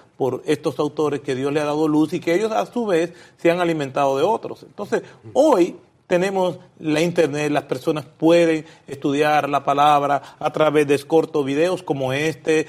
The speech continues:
a través de estudios que se hacen de los cursos online. Yo pienso que hoy tenemos una gran bendición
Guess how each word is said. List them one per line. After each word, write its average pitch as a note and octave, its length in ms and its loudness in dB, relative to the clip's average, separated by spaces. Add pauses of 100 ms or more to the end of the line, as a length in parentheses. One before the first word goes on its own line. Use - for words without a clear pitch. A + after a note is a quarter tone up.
(160)
a C#3 100 -2
través C#3 300 0
de C#3 200 -2 (100)
estudios D#3+ 640 2
que D3 140 -6
se D3+ 120 -6
hacen D3 360 -4
de C#3+ 100 -4
los C3+ 140 -6
cursos C#3+ 360 -6
online. D3 440 -8 (320)
Yo D#3 120 0
pienso - 380 -6
que G#3+ 200 -8
hoy G#3 200 -2
tenemos F#3+ 440 -6
una E3+ 340 -2
gran G3 400 -2
bendición E3 720 -2